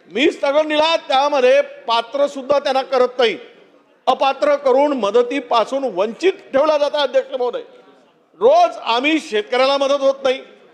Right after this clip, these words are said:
आणि शेतकऱ्यांचा, शेतकऱ्यांना कर्जमाफी देतो म्हणून सांगून कर्जमाफी, माफी दिली जात नाही, परंतु उलट त्या लोणीकरांसारखे माणसं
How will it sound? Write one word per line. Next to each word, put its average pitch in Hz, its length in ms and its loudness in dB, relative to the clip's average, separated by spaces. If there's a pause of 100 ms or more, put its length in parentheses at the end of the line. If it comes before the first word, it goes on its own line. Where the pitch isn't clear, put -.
(400)
आणि 311 340 2
शेतकऱ्यांचा, 311 1120 0 (880)
शेतकऱ्यांना 311 540 2
कर्जमाफी 320 800 0
देतो 320 380 0
म्हणून 320 260 2
सांगून 311 400 0
कर्जमाफी, 320 760 -2
माफी 269 420 -4
दिली 302 220 -2
जात 285 160 0 (100)
नाही, 285 180 -2 (580)
परंतु 226 300 -2
उलट 277 500 2 (720)
त्या 285 160 2
लोणीकरांसारखे 311 1080 2
माणसं 320 640 2